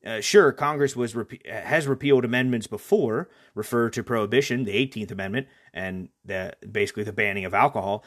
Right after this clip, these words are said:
and the end of Prohibition, the twenty-first Amendment, which is a state holiday in Alaska, <laughs> which I love that. So some amendments, they're, they're not set in stone.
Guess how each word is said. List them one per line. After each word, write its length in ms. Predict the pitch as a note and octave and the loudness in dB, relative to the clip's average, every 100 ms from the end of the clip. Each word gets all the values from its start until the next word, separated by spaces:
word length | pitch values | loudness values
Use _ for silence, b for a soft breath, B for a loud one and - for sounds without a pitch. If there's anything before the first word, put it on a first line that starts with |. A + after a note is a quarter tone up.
| b | b
and 200 | - E3 | -2 0
the 100 | F3 | 2
end 220 | D#3 G#3 | 4 6
of 120 | G3+ C#3 | 6 4
Prohibition, 560 | B2 A2 G#2 - B2+ | 0 0 -2 -4 -6
the 100 | B2 | -6
twenty-first 600 | - D3+ C3 - E3 E3 | -6 -4 -4 -2 -2 -2
Amendment, 440 | G#2 G2 G2+ B2 - | -4 -6 -6 -6 -2
which 380 | B2 - - - b | -2 -2 -6 -10 b
is 220 | G#2+ A2+ A2 | -2 0 2
a 140 | G#2+ | 0
state 280 | - C3 A2 | 2 0 4
holiday 460 | B2+ A#2+ A2 G#2+ | 4 4 2 0
in 80 | G#2 | 0
Alaska, 560 | G#2 B2 D3 - A#2 D3+ - | 0 2 0 -2 -8 -8 -4
<laughs> 140 | G#3+ F#3+ | -4 -2
which 240 | A#2 G#2+ | -6 -4
I 80 | G2+ | -4
love 200 | G2 G2 | -4 -4
that. 240 | G2+ C#3 - b b b - | -6 -6 -8 b b b 2
So 300 | - - - | 6 6 4
some 240 | - C4 | 0 4
amendments, 440 | B3 A3 G#3+ G3+ - | 6 6 6 4 0
they're, 280 | D#3 C3+ C#3 | -6 -4 -2
they're 120 | D#3+ | 0
not 220 | G#3 G3+ | 0 0
set 220 | - F3+ | 0 0
in 60 | D3 | 0
stone. 440 | - D#3+ A#2 F2+ | -4 -2 -2 -6